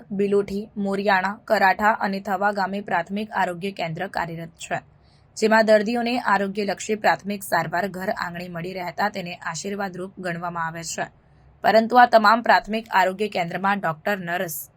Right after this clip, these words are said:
પોતાની ફરજ પર નિયમિત હાજર રહેતા નથી. રાત્રિના અંધકારના સમયે તમામ ડોક્ટર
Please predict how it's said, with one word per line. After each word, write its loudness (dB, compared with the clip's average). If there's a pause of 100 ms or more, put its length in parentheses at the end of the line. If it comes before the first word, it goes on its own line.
પોતાની 0
ફરજ -2
પર 0
નિયમિત -4
હાજર -2 (220)
રહેતા -2
નથી. -6 (760)
રાત્રિના 6 (120)
અંધકારના 2
સમયે 4
તમામ 2
ડોક્ટર 2